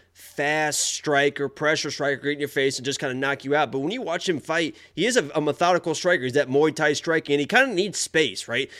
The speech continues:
He needs to be the guy that's kinda pushing the pressure, and he needs space, right? Uh, Bobby Green was not giving him that space. He was, he was throwing in the counter shots, boom, boom, touch him on the way in.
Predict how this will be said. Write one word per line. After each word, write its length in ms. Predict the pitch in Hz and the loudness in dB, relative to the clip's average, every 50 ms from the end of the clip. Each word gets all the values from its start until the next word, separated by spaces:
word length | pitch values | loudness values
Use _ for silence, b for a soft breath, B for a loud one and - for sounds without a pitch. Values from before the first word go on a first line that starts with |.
| B B B | B B B
He 140 | 151 156 | 2 4
needs 280 | 160 185 214 233 208 - | 4 4 4 4 2 0
to 80 | - 202 | -2 -2
be 100 | 160 202 | 0 0
the 100 | 185 170 | 0 0
guy 300 | 147 165 165 175 175 170 | 2 4 4 6 6 4
that's 140 | 160 156 143 | 2 0 -4
kinda 200 | - 175 147 131 | -4 -4 -4 -4
pushing 360 | - - 160 165 156 - 180 | -4 -4 -2 -2 -2 -2 -4
the 80 | 160 143 | -4 -4
pressure, 520 | - - 151 147 139 135 - 147 143 135 B B B B B | -4 -2 0 0 0 2 2 4 4 2 B B B B B
and 120 | 151 165 | 2 2
he 60 | 165 | 4
needs 300 | 156 160 202 208 185 - | 4 2 2 0 0 -2
space, 500 | - - 202 196 190 143 110 - - - | -2 0 0 2 2 0 0 -2 -4 -4
right? 300 | - 131 143 160 165 165 B B B B B | 0 2 2 2 2 0 B B B B B
Uh, 420 | B - 147 147 147 147 147 147 147 | B 4 6 6 6 4 2 0 2
Bobby 320 | 135 165 175 202 196 196 | 4 6 6 6 6 4
Green 320 | 160 165 196 214 208 175 | 6 8 8 8 8 8
was 140 | 151 151 135 | 4 2 2
not 180 | 160 151 151 143 | 2 2 4 4
giving 200 | 151 151 139 147 | 4 4 4 4
him 80 | 139 | 2
that 120 | 135 131 123 | 2 0 -2
space. 340 | - - 156 127 113 - 165 | 0 0 2 0 2 2 0
He 60 | 165 | -2
was, 120 | 156 139 | -2 0
he 120 | 160 151 165 | 0 2 2
was 140 | 151 127 | 2 0
throwing 320 | - - 170 170 180 180 170 | -2 2 4 4 6 6 4
in 100 | 175 170 | 2 2
the 60 | 165 | 0
counter 340 | - 180 175 170 170 156 135 | 0 2 2 4 4 2 0
shots, 300 | - - 135 113 113 - | 0 -2 -2 -2 -4 0
boom, 240 | - 180 180 160 135 | 2 4 4 4 4
boom, 180 | 160 156 - | 0 0 0
touch 240 | - - 160 160 - | 0 0 0 0 0
him 120 | 180 160 | 0 0
on 100 | 156 160 | 0 0
the 80 | 160 165 | 0 2
way 400 | 165 165 165 165 160 165 160 156 | 2 4 4 4 4 4 4 4
in. 140 | 135 117 | 2 2